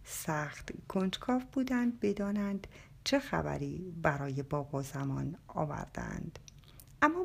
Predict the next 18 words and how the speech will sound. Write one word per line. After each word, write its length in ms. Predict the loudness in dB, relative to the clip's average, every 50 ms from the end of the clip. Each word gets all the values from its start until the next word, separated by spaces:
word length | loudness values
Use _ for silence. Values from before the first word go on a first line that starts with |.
| 2
مرشد 440 | 4 2 2 2 0 -2 0 -2 -2
به 160 | 0 0 0
هیچ 420 | 0 0 0 -2 -4 -2 -4 -6 -6
کس 400 | -6 -6 -8 -8 -10 -16 -18 -20 -20 -20 -20 -20 -20 -18 -4
کوچکترین 760 | 0 0 2 4 4 2 2 2 2 2 4 4 4 2 0
سرنخی 1040 | -2 -4 -2 -2 0 0 0 0 0 0 -2 -2 -4 -4 -2 -2 0 0 -2 -4 -6 -4 -4
نداد. 580 | -4 -2 -2 -2 -4 -6 -8 -8 -8 -10 -10 -12 -16 -20 -20 -20 -20 -20 -20 -20 -20 -12 -4 -2
مثل 420 | 0 0 0 0 2 4 4 4
دری 540 | 6 4 4 4 4 2 0 0 0 -2 -2 0
بسته 420 | 2 2 2 2 0 -2 0 0 2
و 140 | 2 0 -4
پوشیده 640 | -2 0 0 0 0 2 0 0 2 2 2 2
بود، 360 | 2 0 -2 -4 -6 -8 -10 -12
همانقدر 840 | -8 -2 2 2 4 4 4 2 2 4 4 4 4 4 0 -2 -4 -2
هم 360 | 0 2 2 4 2 2 0 -2 -8 -12 -4 -2
اسرارآمیز. 1000 | 0 0 0 0 0 0 0 0 0 -2 -2 0 0 0 0 -2 -4 -8 -12 -16 -18 -20 -20 -20 -20 -20 -20 -20 -20 -10 -4 0
مدام 720 | 2 2 2 4 4 4 4 4 2 0 -2 -4 -6 -6 -4
در 200 | -2 -2 -2